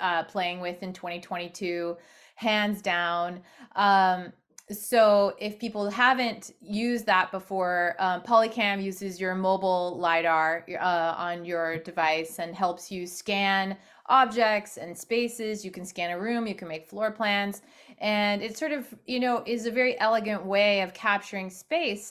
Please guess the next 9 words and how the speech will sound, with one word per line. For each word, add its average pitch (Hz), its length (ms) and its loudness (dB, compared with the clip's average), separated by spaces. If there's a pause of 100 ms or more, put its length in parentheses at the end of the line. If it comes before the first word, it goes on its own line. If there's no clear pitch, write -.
And 202 460 -4
we've 220 240 -6
always 262 440 0
said 208 540 2 (420)
in 202 560 -2
the 190 60 -10
V 196 180 -2
R 214 320 6
community, 180 680 -6